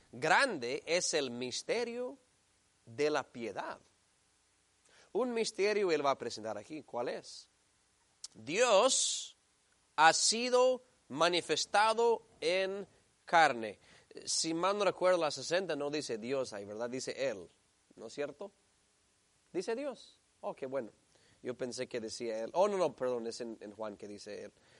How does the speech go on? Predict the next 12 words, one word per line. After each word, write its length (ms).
Este 400
versículo 760
no 420
puede 400
ser 440
mal 800
entendido. 600
Dios, 920
el 220
mismo 600
de 120
Génesis 640